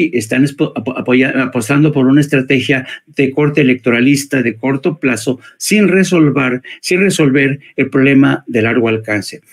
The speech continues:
Digamos, esto sería una, una primer visión de, eh, eh, a, a corto plazo. Bueno, en el tema de largo plazo, Antonio,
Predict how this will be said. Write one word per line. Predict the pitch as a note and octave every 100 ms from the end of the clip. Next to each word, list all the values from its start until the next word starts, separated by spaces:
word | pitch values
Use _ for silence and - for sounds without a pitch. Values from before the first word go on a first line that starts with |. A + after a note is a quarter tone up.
| _
Digamos, | C#3 C#3 B2+ A2 - -
esto | D#3+ D#3
sería | E3 E3 D#3+ D#3+ D3+ - _
una, | D#3 F#3 - E3+ E3+
una | F#3 G3+
primer | - D#3 D#3+ E3+ E3+ -
visión | D3+ D3 D3 - F#3 F#3 G#3+ - _ _ -
de, | C3 C#3+ C3+ C#3
eh, | C3+ C3+ -
eh, | B2 -
a, | C#3 C#3
a | C#3 C3+
corto | D3+ C#3 C#3+ C3+
plazo. | A2+ G#2 - -
Bueno, | A#2+ D3+ D#3 _ - - _ _ _
en | F3
el | F3 E3 D#3+
tema | B3+ C#4+ C#4+
de | F#3+
largo | D3 E3+ F3+ E3+ D3+
plazo, | A#2+ A2+ A#2+ C3 -
Antonio, | B2+ A#2+ C3 B2+ B2+ C3+